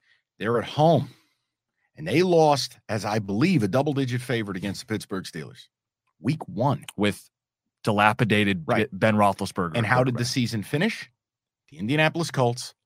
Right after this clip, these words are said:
Speaker 1: playoffs on the line.
Speaker 2: Against lowly Jacksonville.
Speaker 1: Playing a shipwreck franchise who had already fired their coach.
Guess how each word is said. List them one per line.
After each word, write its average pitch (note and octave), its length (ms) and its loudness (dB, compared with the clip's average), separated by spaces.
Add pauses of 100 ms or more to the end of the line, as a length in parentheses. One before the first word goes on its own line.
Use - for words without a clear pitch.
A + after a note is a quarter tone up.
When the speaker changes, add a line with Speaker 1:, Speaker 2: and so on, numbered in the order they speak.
(180)
Speaker 1:
playoffs F3 540 2
on B2+ 160 -2
the A2 80 -2
line. G2+ 580 -2
Speaker 2:
Against A2 260 -6
lowly A#2+ 380 0
Jacksonville. G2+ 540 -6
Speaker 1:
Playing B2+ 240 2
a G2+ 60 -4
shipwreck C#3+ 540 0
franchise B2 640 0
who G#2 80 -10
had E2 80 -8
already F#2 200 -4
fired B2 380 2
their B2 120 -2
coach. G#2 520 -4